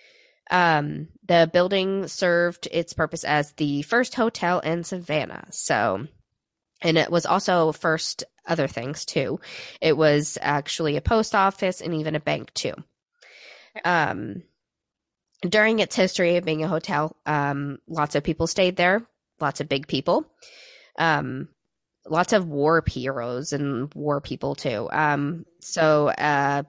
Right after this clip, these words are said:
war hero of eighteen twelve, Winfield Scott, uh, Marcus de Lafayette,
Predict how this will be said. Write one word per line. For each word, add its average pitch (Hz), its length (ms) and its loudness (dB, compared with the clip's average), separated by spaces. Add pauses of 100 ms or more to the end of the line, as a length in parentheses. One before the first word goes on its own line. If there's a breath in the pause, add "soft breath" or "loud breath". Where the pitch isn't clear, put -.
war 170 320 0
hero 180 500 2
of 151 320 -2
eighteen 190 420 -4
twelve, 156 540 2
Winfield 160 520 -2
Scott, 160 560 0 (440 loud breath)
uh, 151 280 4
Marcus 156 600 0
de 160 340 2
Lafayette, 156 840 0